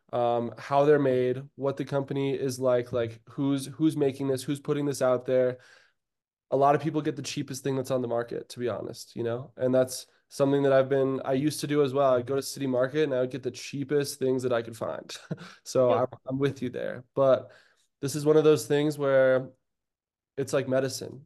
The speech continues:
Speaker 1: you know, and if you're gonna put something in your body, you might as well make sure it's a good thing. So, um, another tangent here, but just to kind of wrap it up, I mean, this stuff has changed my life. I've been taking it for almost two years now. Um, it's helped with shoulder injuries. Um,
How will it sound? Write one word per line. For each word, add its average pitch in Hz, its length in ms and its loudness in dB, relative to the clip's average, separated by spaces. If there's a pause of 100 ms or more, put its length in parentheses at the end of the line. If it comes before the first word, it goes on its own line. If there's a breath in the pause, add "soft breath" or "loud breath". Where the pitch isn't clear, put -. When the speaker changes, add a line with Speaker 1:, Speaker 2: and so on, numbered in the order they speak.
Speaker 1:
you 135 80 -8
know, 123 220 4
and 127 180 2
if 120 240 -6
you're 131 320 4
gonna 139 180 0
put 143 200 -4
something 151 220 0
in 143 80 0
your 139 100 0
body, 131 260 2
you 135 80 0
might 127 140 4
as 127 120 -2
well 127 120 -2
make 120 160 -4
sure 123 180 -6
it's 117 140 -8
a 120 80 -6
good 120 240 -8
thing. 117 240 -8
So, 117 420 -2 (420 loud breath)
um, 127 380 4
another 147 260 6
tangent 143 500 0
here, 160 200 0
but 139 320 0 (360 soft breath)
just 147 220 -4
to 135 280 4
kind 147 160 2
of 135 60 4
wrap 131 260 2
it 135 80 0
up, 143 160 2
I 143 60 -2
mean, 127 400 -2 (100)
this 143 140 -4
stuff 151 220 4
has 143 140 0
changed 135 320 -2
my 123 140 2
life. 139 300 4
I've 135 80 -2
been 127 120 -4
taking 127 360 -8
it 127 80 -4
for 131 140 0
almost 131 260 0
two 139 120 -6
years 131 280 -4
now. 139 340 -2 (220)
Um, 120 340 0
it's 113 120 -8
helped 139 220 -4
with 123 200 -12
shoulder 143 420 2
injuries. 147 640 0 (380 soft breath)
Um, 120 420 0